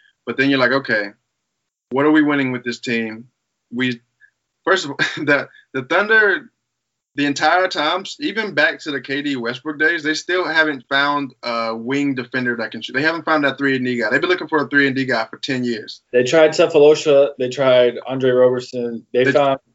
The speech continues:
Speaker 2: the really good three guys or D guys with negative three.
Speaker 1: Yeah, yeah, yeah. And all they draft is athletic guards,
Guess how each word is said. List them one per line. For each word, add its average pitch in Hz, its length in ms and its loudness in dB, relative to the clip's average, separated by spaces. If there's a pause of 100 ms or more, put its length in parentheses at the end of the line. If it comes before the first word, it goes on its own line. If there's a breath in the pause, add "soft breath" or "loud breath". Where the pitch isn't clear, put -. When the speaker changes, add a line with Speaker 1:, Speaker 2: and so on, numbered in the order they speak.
(160)
Speaker 2:
the 117 120 0
really 147 380 2
good 156 220 -2
three 151 220 -4
guys 127 520 2
or 127 120 0
D 131 240 -4
guys 107 460 0
with 104 260 -2
negative 104 680 -4
three. 87 280 -8 (400)
Speaker 1:
Yeah, 139 160 2
yeah, 127 240 2
yeah. 107 180 -4 (340)
And 131 100 2
all 143 140 4
they 151 100 4
draft 135 440 0
is 120 260 -4
athletic 120 480 -4
guards, 110 440 -6